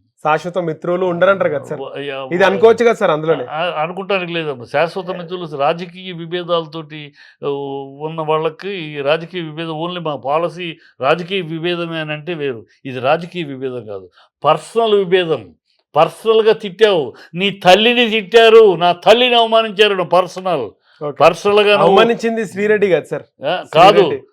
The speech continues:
Speaker 2: చంద్ర-, మీ, అయితే నువ్వు జర్నలిస్ట్గా మరి నువ్వు ఏం,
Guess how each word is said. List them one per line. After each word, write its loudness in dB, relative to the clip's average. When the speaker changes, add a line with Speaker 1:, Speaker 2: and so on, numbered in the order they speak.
Speaker 2:
చంద్ర-, 2
మీ, -14
అయితే -8
నువ్వు -12
జర్నలిస్ట్గా -10
మరి -12
నువ్వు -14
ఏం, -8